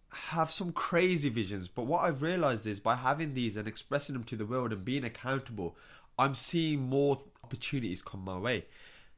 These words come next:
And I'm not saying these opportunities weren't there previously, but because my thoughts and my processes of how I would interpret things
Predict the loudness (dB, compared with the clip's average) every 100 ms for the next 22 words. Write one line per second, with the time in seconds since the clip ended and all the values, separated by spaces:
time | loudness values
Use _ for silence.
0 | -20 -2 2 4 4 2 2 2 4 2
1 | 2 0 0 2 2 2 2 0 2 0
2 | -2 0 2 2 -2 -4 -4 -4 -6 0
3 | 0 2 0 0 -2 2 2 2 -2 -2
4 | 0 0 -2 -2 0 0 0 -4 -4 -4
5 | -4 0 4 4 4 0 -2 -2 -12 -20
6 | -18 -8 -6 0 2 2 -2 -2 0 0
7 | -2